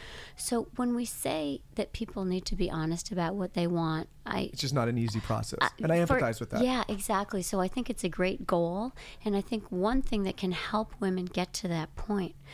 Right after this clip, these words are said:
Speaker 1: is when they have access to the data and the science that tells them that what they've been taught about themselves is untrue,
Speaker 2: In conversations like this.
Speaker 1: it's gonna be a lot easier for them,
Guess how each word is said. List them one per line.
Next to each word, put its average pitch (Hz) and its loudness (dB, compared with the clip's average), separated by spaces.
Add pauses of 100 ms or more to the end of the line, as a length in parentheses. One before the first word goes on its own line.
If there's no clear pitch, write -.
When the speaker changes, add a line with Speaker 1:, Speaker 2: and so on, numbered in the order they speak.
(400)
Speaker 1:
is 196 -2 (240)
when 220 2
they 240 0
have 202 -2
access 180 -4
to 185 -2
the 190 -10
data 170 -2 (320)
and 190 0
the 175 0
science 175 -2
that - -8
tells 196 -2
them 190 0
that 175 -2
what 190 -2
they've 196 -6
been 185 -2
taught 190 -4
about 196 -4
themselves 180 -4
is 180 -2
untrue, 180 -2 (180)
Speaker 2:
In 120 -2
conversations 110 -2
like 98 -4
this. 294 2
Speaker 1:
it's - -4
gonna 247 2
be 202 0
a 185 -2
lot 190 -2
easier 190 0
for 175 -6
them, 165 -2